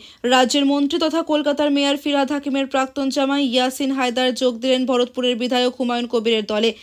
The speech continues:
এই দলবদলকে কেন্দ্র করে বর্তমানে জেলায় নতুন রাজনৈতিক ইনিংস শুরু। মুর্শিদাবাদে হুমায়ুন কবিরের হাতে ধরলেন ইয়াসিন। রাজ্যের রাজনীতিতে ফের বড়সড় রদবদল, তবে এবার কোনো বিরোধী শিবিরে নয়,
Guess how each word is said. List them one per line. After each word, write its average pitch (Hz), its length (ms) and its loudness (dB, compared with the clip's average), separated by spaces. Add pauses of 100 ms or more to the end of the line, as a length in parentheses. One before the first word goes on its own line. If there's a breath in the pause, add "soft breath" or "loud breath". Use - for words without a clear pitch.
(200 loud breath)
এই 233 140 4
দলবদলকে 240 640 2
কেন্দ্র 247 340 2
করে 254 220 4
বর্তমানে 247 480 0
জেলায় 247 240 2
নতুন 247 340 -2
রাজনৈতিক 247 580 -2
ইনিংস 254 360 -2
শুরু। 233 260 0
মুর্শিদাবাদে 233 600 -2
হুমায়ুন 240 340 -2
কবিরের 240 340 2
হাতে 240 240 -2
ধরলেন 247 400 2
ইয়াসিন। 240 420 0 (360 loud breath)
রাজ্যের 240 460 2
রাজনীতিতে 247 720 2
ফের 269 200 2
বড়সড় 262 460 4
রদবদল, 214 520 -2
তবে 220 280 2
এবার 233 240 0
কোনো 233 240 0
বিরোধী 233 360 0
শিবিরে 233 360 -2
নয়, 233 220 0